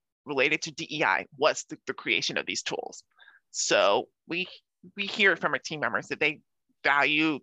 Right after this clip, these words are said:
these tools because it shows where we stand as an organization. And so that was just,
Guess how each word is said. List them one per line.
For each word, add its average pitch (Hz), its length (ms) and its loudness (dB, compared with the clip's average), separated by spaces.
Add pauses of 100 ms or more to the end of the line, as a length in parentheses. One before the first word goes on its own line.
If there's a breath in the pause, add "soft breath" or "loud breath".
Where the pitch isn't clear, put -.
(520)
these 175 180 -10
tools 165 340 -2
because 165 480 -2
it - 160 -4
shows 127 640 2 (180)
where 151 160 2
we 135 80 0
stand 107 400 -2
as - 120 -4
an 85 80 -4
organization. 90 760 -6 (160)
And - 280 -6
so 165 200 0
that 67 160 0
was - 140 -4
just, - 400 -12